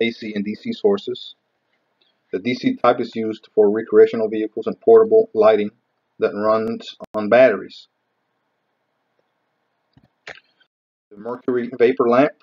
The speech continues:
shown as, shown in figure three dash twenty-four, uh, shows the construction of a typical mercur-,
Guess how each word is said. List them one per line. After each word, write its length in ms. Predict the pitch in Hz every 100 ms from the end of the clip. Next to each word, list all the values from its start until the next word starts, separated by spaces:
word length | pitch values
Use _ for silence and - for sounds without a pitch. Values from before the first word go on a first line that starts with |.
| _ _ _ _ _ _ _ -
shown 400 | - 120 120 110
as, 180 | 110 - - -
shown 200 | - 123
in 100 | 117
figure 320 | - 120 113 110
three 200 | - 117
dash 180 | 113
twenty-four, 540 | 117 101 - 135 131 131 _ _ _ _ _ _ _ -
uh, 320 | 104 98 98
shows 260 | - 147 147
the 60 | 147
construction 440 | 143 151 143 127
of 100 | 156
a 60 | 202
typical 460 | - - 220 220
mercur-, 380 | 233 233 - 98